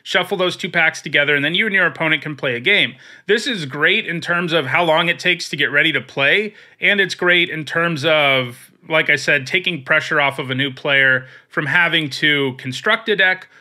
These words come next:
or draft a deck. And you just play with what you have. I mean, that's all <laughs> there is to it. So you don't have to worry about that portion. So I do think of it, you know, you, you refer to it as a limited format here. And I do, it is a limited format,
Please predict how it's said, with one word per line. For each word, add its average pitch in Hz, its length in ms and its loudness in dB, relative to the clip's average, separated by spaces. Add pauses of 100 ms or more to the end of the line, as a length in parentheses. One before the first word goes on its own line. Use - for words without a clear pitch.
(140)
or 180 460 2
draft 143 400 0
a 127 40 -4
deck. 107 360 -6 (320)
And 185 400 2
you 190 160 -6
just 160 220 -4
play 160 180 2
with 175 140 -2
what 175 200 -2
you 185 80 -2
have. 190 300 2
I 113 40 -4
mean, 127 140 0
that's 131 220 -2
all 151 100 2
<laughs> 151 40 0
there 180 140 0
is 151 180 -6
to 175 180 0
it. 135 160 -2
So - 100 -6
you 160 100 2
don't 165 120 0
have 160 160 0
to 147 80 -2
worry 160 260 2
about 139 240 2
that 143 240 0
portion. 139 460 -2 (320)
So 240 340 2
I 202 160 2
do 302 180 0
think 277 240 -2
of 220 120 2
it, 190 240 2
you 196 120 -4
know, 202 60 2
you, 190 160 0
you 185 400 -4
refer 185 320 0
to 214 100 4
it 190 80 4
as 165 80 2
a 170 60 -2
limited 170 340 0
format 151 320 2
here. 143 200 2
And 175 180 -2
I 220 80 2
do, 262 380 -2 (440)
it 220 200 0
is 254 180 0
a 175 140 -2
limited 185 420 2
format, 139 640 0